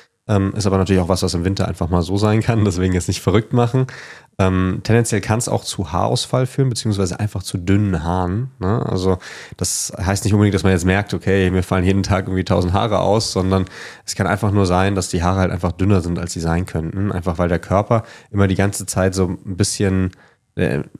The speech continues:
ni-, nicht, nicht im Saft steht, ne? Und, und die Haare nicht so gut versorgen, äh, kann. Und ein anderes Thema ist, was auch wieder total Sinn macht, weil man ja weiß, dass die Schilddrüse pusht, ist, dass wenn zu wenig Schilddrüsenhormone da sind, dass man einen niedrigeren Puls hat, t-,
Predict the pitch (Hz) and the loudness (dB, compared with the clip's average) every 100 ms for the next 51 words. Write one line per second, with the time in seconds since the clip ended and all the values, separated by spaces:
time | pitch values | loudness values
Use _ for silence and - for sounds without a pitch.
0 | - 104 104 101 - - 101 98 92 92 | -4 -2 2 0 -2 -2 -2 0 0 -2
1 | - - 82 - 101 117 127 95 85 92 | -2 -4 -4 -4 0 2 2 0 -2 -4
2 | 85 90 87 92 90 - 85 82 85 80 | -2 0 0 0 -2 -2 -6 -4 -2 0
3 | 85 85 80 82 80 80 - 82 87 113 | 0 0 -4 -6 -6 -6 -4 -2 -2 -2
4 | - - - - - _ - 104 82 113 | -6 -16 -14 -16 -20 _ 0 2 4 4
5 | 139 120 - 120 117 113 - - 104 87 | 4 4 2 4 4 2 -2 -8 -8 0
6 | 101 107 104 98 85 87 90 123 120 - | 4 4 4 2 0 2 4 4 2 -2
7 | 87 85 87 87 85 - _ 90 90 101 | -4 -2 -2 -2 -4 -10 _ -2 0 -2
8 | - - 92 98 85 87 82 - 104 110 | -4 -6 -6 -6 -6 -6 -6 -2 0 0
9 | - - - _ - - 90 87 85 85 | -4 -18 -20 _ -12 -8 -4 -2 -2 -2
10 | - 80 92 120 - 101 98 95 92 92 | -4 0 2 2 2 0 2 2 2 2
11 | 87 87 87 90 82 87 90 85 82 82 | 2 2 0 -2 -4 -4 -2 -2 -2 -2
12 | 87 - 85 82 80 - - 87 - 82 | -2 -2 -2 -2 -4 -6 -4 -2 -4 -8
13 | - | -10